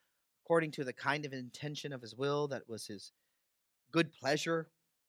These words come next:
It pleased him to do this. It pleased him to make you a child through Christ, which he freely bestowed on us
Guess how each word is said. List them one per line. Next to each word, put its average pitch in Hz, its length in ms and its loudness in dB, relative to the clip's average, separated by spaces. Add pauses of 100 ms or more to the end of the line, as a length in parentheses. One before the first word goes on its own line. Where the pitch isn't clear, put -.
(200)
It 147 160 -2
pleased 202 520 2
him 185 260 4
to 165 120 -8
do 160 300 -6
this. 120 300 -6
It 151 80 -16 (120)
pleased 214 360 -4
him 135 220 -6
to 123 100 -12
make 120 320 -8
you 104 180 -14 (400)
a 123 60 -18
child 104 300 -12 (840)
through 151 140 -6
Christ, - 460 -10 (1800)
which 139 240 -4
he 151 100 -2
freely 160 340 -2
bestowed 139 500 4
on 127 160 4
us 113 360 -6